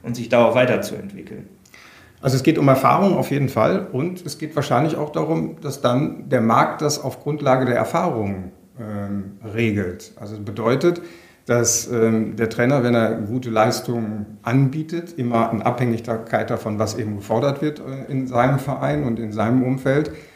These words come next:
Speaker 2: dass er dann wahrscheinlich auch den, den nächsten Verein bekommt und dann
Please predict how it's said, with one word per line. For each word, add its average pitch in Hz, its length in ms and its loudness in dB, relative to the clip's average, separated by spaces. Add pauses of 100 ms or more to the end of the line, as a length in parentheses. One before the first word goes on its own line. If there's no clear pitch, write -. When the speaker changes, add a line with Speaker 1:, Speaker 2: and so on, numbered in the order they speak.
(120)
Speaker 2:
dass 120 180 2
er 113 100 4
dann 113 220 4
wahrscheinlich 131 400 2
auch 117 140 2
den, 117 560 -4
den 113 140 -2
nächsten 123 280 2
Verein 139 320 2
bekommt 95 500 -8 (140)
und 110 240 -6
dann 131 360 4